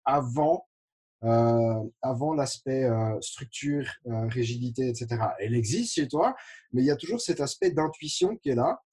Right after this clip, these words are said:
Et c'est un peu, euh, c'est, c'est, ouais, c'est un peu détonnant. Comment est-ce que, comment est-ce que ça parle à ton public ? Comment t'es arrivé, t'en es arrivé là ? Est-ce que t'as essayé, par exemple, je sais pas, des méthodes, euh,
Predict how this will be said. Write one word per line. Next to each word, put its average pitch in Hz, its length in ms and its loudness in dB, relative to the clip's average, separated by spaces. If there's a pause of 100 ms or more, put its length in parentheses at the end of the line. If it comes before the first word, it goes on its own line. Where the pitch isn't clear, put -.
(320)
Et 123 40 -4
c'est 139 140 0
un 160 120 2
peu, 190 280 4
euh, 131 360 6 (200)
c'est, 143 340 0
c'est, - 260 -6 (260)
ouais, - 240 -8
c'est - 200 -6
un 135 100 0
peu 156 140 -4
détonnant. 147 480 0 (360)
Comment 165 260 2
est-ce 220 140 -4
que, 156 480 2 (180)
comment 151 200 -2
est-ce 226 80 -4
que 160 80 -2
ça 135 160 0
parle 139 180 0
à 139 60 -2
ton 143 120 -6
public ? 139 340 -10
Comment 160 240 2
t'es 165 100 0
arrivé, 131 520 2 (120)
t'en 123 160 2
es 123 40 4
arrivé 123 280 2
là ? 151 260 2 (340)
Est-ce 110 120 -6
que 131 80 -4
t'as 120 200 0
essayé, 135 320 0
par 123 80 -8
exemple, 127 200 0
je 107 80 -4
sais 117 160 -4
pas, 135 140 0
des 110 140 -4
méthodes, 120 580 2
euh, 107 580 -2